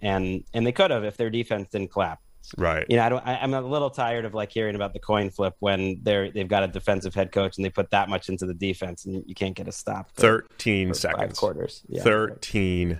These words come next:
Speaker 2: <laughs> seconds away. And then, and then little,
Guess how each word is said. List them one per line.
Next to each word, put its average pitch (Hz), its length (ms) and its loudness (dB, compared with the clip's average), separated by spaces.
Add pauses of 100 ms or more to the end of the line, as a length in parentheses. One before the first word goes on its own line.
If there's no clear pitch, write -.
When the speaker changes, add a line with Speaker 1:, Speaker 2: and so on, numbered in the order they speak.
(160)
Speaker 2:
<laughs> 123 140 -6
seconds 85 800 0 (140)
away. 90 560 2
And 104 160 6
then, 101 400 2 (500)
and 104 180 4
then 98 320 2
little, 107 520 2